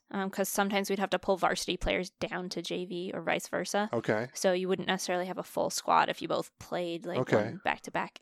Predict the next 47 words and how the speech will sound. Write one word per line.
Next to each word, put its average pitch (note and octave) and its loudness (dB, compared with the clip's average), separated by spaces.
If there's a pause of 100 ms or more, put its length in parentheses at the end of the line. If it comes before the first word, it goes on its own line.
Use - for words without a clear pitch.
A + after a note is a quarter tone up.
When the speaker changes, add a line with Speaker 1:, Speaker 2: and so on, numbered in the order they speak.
(300)
Speaker 1:
And G3 4
then F#3+ 4
not F#3+ 8
all F#3+ 6
the F#3 0
teams F#3 -2 (640)
in G3+ 4
the F3 2
league G3 0
that G3+ 4
the F3 -12
varsity G3 6
was A#3+ 4
playing B3 4
against A#3+ 4 (420)
had F#3+ 2
J F3+ 0
V F3 -4
teams. - -6
So G3 0
we G#3 4
played G3+ 2
teams G3 -2
that E3+ 2
were E3 2
outside F3+ 4
of E3+ -4
our, F3 2 (560)
um, E3+ -6 (200)
like, E3+ -12 (320)
division. C3+ -6
Speaker 2:
Just B2 2
to B2+ 2
make A2+ 2
up G#2+ 2
the G#2 -2
different G2+ -2
games B2+ 4
because G#2+ 0
the G#2+ 2
other G#2 2
teams G2+ -8
didn't G2 -6
have G2 0
Speaker 1:
Yeah. - 2
Speaker 2:
them. F2+ -8 (140)
Makes E3 2